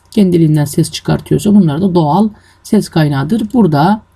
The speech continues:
şelale ile aynı grupta yer alan arkadaşlar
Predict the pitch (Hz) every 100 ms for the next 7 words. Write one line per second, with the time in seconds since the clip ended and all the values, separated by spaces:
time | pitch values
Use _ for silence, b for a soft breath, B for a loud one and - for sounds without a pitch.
0 | b b b - 226 226 226 226 180 180
1 | 233 208 160 165 160 160 208 170 143 175
2 | 170 151 135 - 214